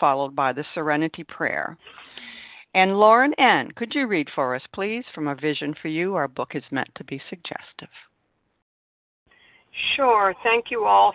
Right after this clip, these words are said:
Speaker 2: for your lead and for sharing today. This is Lauren N. Can I be heard?
Speaker 1: Yes.
Speaker 2: Our book is meant to be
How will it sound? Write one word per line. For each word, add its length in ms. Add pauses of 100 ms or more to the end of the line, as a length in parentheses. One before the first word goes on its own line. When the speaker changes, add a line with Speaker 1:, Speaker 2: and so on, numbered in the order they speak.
(120)
Speaker 2:
for 460 (100)
your 240
lead 400
and 220
for 220
sharing 440
today. 600 (180)
This 340
is 60
Lauren 300
N. 340
Can 100
I 120
be 180
heard? 340 (1500)
Speaker 1:
Yes. 200 (2000)
Speaker 2:
Our 240
book 160 (100)
is 160
meant 300
to 100
be 140